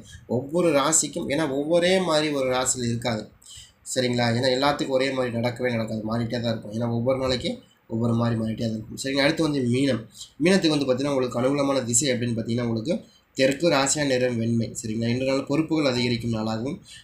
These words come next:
மாற்றங்கள் உண்டாகும் நாளாகவும் இழப்பீடுகள், அதாவது நீங்க ஏதாவது ஒரு விஷயத்துல இழப்பீடு இருந்துச்சுன்னா அந்த இழப்பு, ஏதாவது ஒரு பொருள் நீங்க இழந்திருந்தீங்கன்னா அந்த இழந்த பொருள் இன்னைக்கு திரும்ப கிடைக்கிறதுக்கான வாய்ப்புகள் இன்று இருக்கும்.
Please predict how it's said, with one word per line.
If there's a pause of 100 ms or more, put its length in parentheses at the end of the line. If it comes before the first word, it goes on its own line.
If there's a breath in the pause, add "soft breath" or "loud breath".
மாற்றங்கள்
உண்டாகும்
நாளாகவும்
இழப்பீடுகள், (680)
அதாவது
நீங்க
ஏதாவது
ஒரு
விஷயத்துல
இழப்பீடு
இருந்துச்சுன்னா
அந்த
இழப்பு, (400 loud breath)
ஏதாவது
ஒரு
பொருள்
நீங்க
இழந்திருந்தீங்கன்னா
அந்த (200)
இழந்த
பொருள்
இன்னைக்கு
திரும்ப
கிடைக்கிறதுக்கான
வாய்ப்புகள்
இன்று
இருக்கும்.